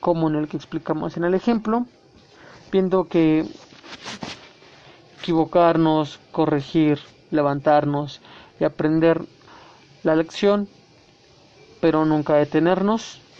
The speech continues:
es muy importante. Y recordar que los errores son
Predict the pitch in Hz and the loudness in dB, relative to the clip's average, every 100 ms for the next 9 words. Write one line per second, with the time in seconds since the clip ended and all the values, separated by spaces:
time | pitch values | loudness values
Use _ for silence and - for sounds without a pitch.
0 | - 170 156 165 156 151 - - 190 190 | -4 -2 0 0 0 -2 -6 -4 -2 -2
1 | 226 269 - _ _ _ _ - - - | -4 -6 -12 _ _ _ _ -20 -20 -20
2 | - - _ 175 165 165 170 165 170 - | -20 -20 _ 0 0 0 0 0 0 0
3 | 180 170 175 170 170 170 170 - _ - | -2 0 0 2 2 2 -2 -12 _ -20
4 | _ - _ - 170 160 156 | _ -20 _ -6 -2 0 -2